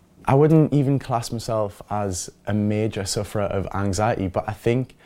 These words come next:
almost just feeling on edge around people, and not because of the people that are even around you. It could be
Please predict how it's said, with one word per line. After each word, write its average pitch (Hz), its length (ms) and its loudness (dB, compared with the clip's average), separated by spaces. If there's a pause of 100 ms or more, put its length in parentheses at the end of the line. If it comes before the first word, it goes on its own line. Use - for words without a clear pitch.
(460)
almost 135 360 4
just - 160 -8
feeling 107 320 -2
on 98 160 0
edge 110 220 -2
around 104 320 -4
people, 123 360 -4
and 113 160 0
not 131 200 -2
because 127 240 -2
of 113 100 -2
the 107 80 -8
people 107 300 -4
that 107 120 0
are 101 140 0
even 101 180 -2
around 98 480 0
you. 120 160 0 (320)
It 120 140 -2
could 110 160 -2
be 113 380 -2